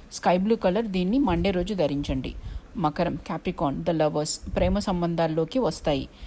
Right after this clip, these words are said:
కానీ సరైన ఎంపిక చేయండి. ఓకే, and, uh, మీ లక్కీ కలర్ వచ్చేసి రెడ్ కలర్. దాన్ని ఫ్రైడే రోజు ధరించండి.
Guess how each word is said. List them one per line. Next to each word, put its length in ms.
కానీ 220
సరైన 400
ఎంపిక 340
చేయండి. 360
ఓకే, 280
and, 160
uh, 340
మీ 80
లక్కీ 300
కలర్ 320
వచ్చేసి 460
రెడ్ 300
కలర్. 340
దాన్ని 300
ఫ్రైడే 380
రోజు 260
ధరించండి. 640